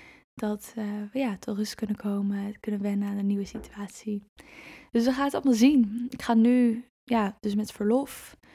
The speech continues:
Dus ik ga me zoveel mogelijk focussen op de laatste dingen voor de bevalling. Oefeningen, bepaalde voeding,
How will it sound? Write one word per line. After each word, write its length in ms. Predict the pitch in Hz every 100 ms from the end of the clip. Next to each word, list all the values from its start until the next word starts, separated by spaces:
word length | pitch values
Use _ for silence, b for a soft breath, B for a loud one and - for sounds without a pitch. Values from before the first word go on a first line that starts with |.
| B B
Dus 120 | -
ik 100 | 220
ga 100 | -
me 100 | 208
zoveel 280 | 208 202 233
mogelijk 300 | 233 214 208
focussen 460 | - 220 208 - 247
op 60 |
de 120 | -
laatste 400 | 202 202 208 220
dingen 280 | 196 214 208
voor 360 | 202 - 208 202
de 80 | -
bevalling. 680 | 208 - 233 233 220 226 220 b b _ 220
Oefeningen, 720 | - 208 202 202 202 202 202
bepaalde 380 | - 220 208 190
voeding, 640 | - 220 214 208 202 208